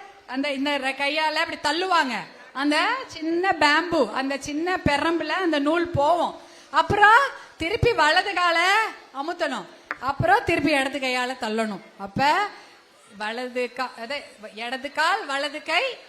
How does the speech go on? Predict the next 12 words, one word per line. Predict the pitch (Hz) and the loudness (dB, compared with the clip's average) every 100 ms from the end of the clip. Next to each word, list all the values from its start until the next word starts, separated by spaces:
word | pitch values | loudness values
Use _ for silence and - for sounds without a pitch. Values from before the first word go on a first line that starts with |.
| - - | -20 -8
வலது | 247 285 302 302 | -4 -4 -6 -4
கால், | 320 453 | -2 -2
இடது | 302 269 269 | -4 -8 -10
கை, | 269 262 | -12 -10
இதை | 247 | -10
மாத்தி, | 233 220 285 - 466 440 262 | -10 -10 -10 -6 -4 -4 -2
மாத்தி. | 254 330 330 | -2 -4 -4
அது | 330 349 440 | -4 0 0
உட்கார | 339 494 508 | 0 0 0
முடியுமா? | 415 415 359 370 427 320 - - - | 0 -2 2 4 4 2 -8 -20 -4
உட்கார்ந்து | 302 508 523 494 370 | -2 -2 -4 -4 -6
செய்வாங்களா? | 359 349 330 302 | -4 -2 0 0